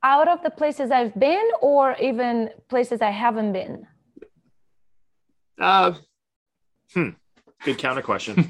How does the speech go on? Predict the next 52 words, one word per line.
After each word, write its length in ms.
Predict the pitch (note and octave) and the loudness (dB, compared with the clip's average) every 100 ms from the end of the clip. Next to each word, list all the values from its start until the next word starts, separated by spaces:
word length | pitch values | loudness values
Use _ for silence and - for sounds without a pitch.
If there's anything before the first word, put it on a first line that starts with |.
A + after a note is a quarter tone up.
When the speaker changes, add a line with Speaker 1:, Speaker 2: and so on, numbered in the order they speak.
| G3 | 2
Speaker 2:
<laughs> 80 | - | 4
Speaker 1:
Yeah, 220 | D#4 C#4 | 4 4
because 420 | D4 - D4+ C#4+ F#3+ | 2 4 4 4 2
out 160 | C4 C#4+ | 2 2
of 60 | E4 | 0
the 60 | |
places 340 | C4 E4 D#4 D4 | 2 0 0 0
I've 260 | B3+ G#3 | 0 0
been, 360 | D#4+ G4+ D#4 C#4+ | 0 2 2 0
I 120 | - B3 | -2 -4
have 200 | C4+ C4+ | -2 -2
an 120 | C4 | -2
answer. 340 | A3+ A3 G#3+ | -2 -2 -4
And 160 | G#3 G#3+ | -2 -2
out 180 | A3 A3 | 0 0
of 120 | A3 | -2
the 60 | |
places 340 | A3+ A#3 A3 G#3 | -2 -4 -4 -4
I 80 | G3 | -4
haven't 340 | A#3 D#4+ C#4+ | -2 0 0
been, 220 | A#3+ A3 | 0 -2
there 180 | G#3+ A3 | 0 0
are 120 | G#3 | 0
a 60 | G#3 | -2
couple 240 | B3+ B3+ | -6 -4
of 80 | A#3 | -4
places 360 | A#3 A3 G#3+ G3+ | -4 -6 -6 -4
that 160 | G#3 | -2
I 140 | G3 G3 | -2 -6
heard 420 | - - C#4 C4+ | -8 -4 -2 0
a 60 | A#3 | 0
lot, 340 | G#3 G3+ G3 | 0 0 -2
seen 300 | - A3 B3 | -12 -8 -4
a 40 | |
lot 220 | A#3 A3 A3 | -2 -2 -2
online, 480 | A3+ A3 G#3 G3+ G3+ | -2 -2 -2 -4 -4
and 160 | F#3+ | -6
really 420 | G3 G#3 G3 G3 - _ _ _ _ | -6 -2 -2 -4 -8 _ _ _ _
hope 360 | _ - G#3 - | _ -2 -2 -2
to 140 | - F#3 | -14 -12
be 400 | F#3+ B3+ B3+ - | -8 -4 -4 -6
there 380 | - F#3+ F#3 F3+ | -8 -2 -2 -2
eventually 560 | - G3 G3 - F3 F3 | -4 -6 -6 -8 -8 -8
to 260 | F3 F#3 F#3 | -8 -6 -6
explore, 540 | F3+ - - G#3+ F3+ | -6 -12 -6 -4 -4
you 140 | F3+ F#3 | -6 -8
know? 220 | F#3 G3+ _ _ - | -10 -12 _ _ -4
Speaker 2:
Can 140 | D#3 | -2
we 80 | C#3 | 0
have 100 | C#3+ | 0
both 220 | C#3 D#3 | 0 -4
answers? 420 | E3 F3+ C4+ - | -6 -10 -14 -20